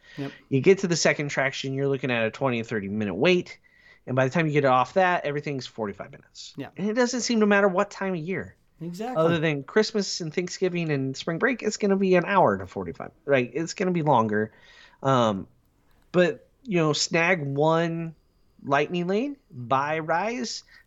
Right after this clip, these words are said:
Speaker 2: and you're in pretty good shape. You got four things you can knock out by getting there early. Um, and then you just stand and wait for something or go for a show, um, in the early afternoon, and that park empties out because there's no nighttime entertainment yet.
Speaker 1: Yes.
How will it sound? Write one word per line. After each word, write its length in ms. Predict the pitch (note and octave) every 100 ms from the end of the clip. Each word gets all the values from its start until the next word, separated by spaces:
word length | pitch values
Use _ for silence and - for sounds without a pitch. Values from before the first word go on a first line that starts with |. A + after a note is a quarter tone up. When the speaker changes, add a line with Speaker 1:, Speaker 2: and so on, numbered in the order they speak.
| _
Speaker 2:
and 240 | - D3+ D#3+
you're 160 | D#3+
in 60 | D#3+
pretty 240 | D3+ D#3+
good 160 | D3 C#3+
shape. 320 | - E3+ D#3+
You 100 | C#3+
got 220 | C3+ A#2+
four 320 | - - D3+ C#3+
things 720 | - D3 C3+ B2 A2+ - - -
you 120 | B2
can 160 | B2+
knock 260 | A#2+ A2 A#2
out 280 | B2 A#2+ A2
by 120 | G#2
getting 280 | G#2 G#2 G2
there 160 | F#2+
early. 540 | - B2+ C3 C3 A#2+ - _ - - - _
Um, 380 | G#2+ G#2+ G#2+ -
and 120 | C3+
then 180 | C#3+ D3
you 100 | D#3
just 160 | E3 E3+
stand 260 | - D#3
and 100 | D#3
wait 160 | C3+ F#3
for 140 | -
something 320 | F3 F3+ F3 D3+
or 100 | C#3+
go 160 | D#3+
for 320 | G3+ A3+ D3+
a 20 | A2+
show, 540 | - D3 D#3 G3+ A3 _ _ _ -
um, 500 | - B2 A2+ G#2+ G2+
in 120 | - B2+
the 60 |
early 260 | A#2+ C#3 C#3+
afternoon, 480 | C3 - C#3 D3+ F3+
and 180 | C#3 D#3+
that 180 | B3+
park 380 | - C#3 A2 - -
empties 380 | C3+ B2+ G#2+ -
out 240 | E3+ F#3+ -
because 340 | D#3 - E3
there's 260 | - F#3 E3
no 160 | F#3+
nighttime 420 | F3 F3+ - E3+ D3+
entertainment 460 | E3+ C#3+ G#3+ E3
yet. 220 | - G2 -
Speaker 1:
Yes. 440 | C#3+ D3 A2 -